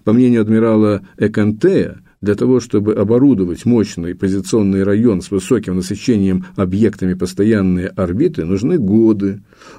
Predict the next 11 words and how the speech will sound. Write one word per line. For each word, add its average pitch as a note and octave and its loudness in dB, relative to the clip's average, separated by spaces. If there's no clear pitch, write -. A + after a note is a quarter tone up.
А A#2+ 0
флота, D#3+ 2
способного G#2 -2
защитить A#2+ -2
систему G#2+ 0
без G2+ -2
опоры A2 0
на G2 -2
сильный G2 0
позиционный G2+ -2
район, C#3 0